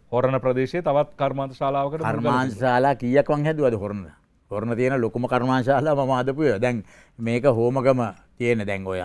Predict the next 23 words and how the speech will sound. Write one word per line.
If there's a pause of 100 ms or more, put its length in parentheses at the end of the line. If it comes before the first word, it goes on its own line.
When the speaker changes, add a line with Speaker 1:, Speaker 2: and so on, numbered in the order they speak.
Speaker 2:
අපේ
තියෙන
බිලියන
හතරයිනේ. (180)
Speaker 1:
ආ.
Speaker 2:
බිලියන
පහක
කර්මාන්ත
ශාලාව
තමයි, (180)
අ,
හේමාස්
වලින්
හැදුවේ (300)
මේ
එක
ඒ
ඔක්කොම
මම. (540)
එතකොට
සේලයින්, (300)
සේලයින්
මම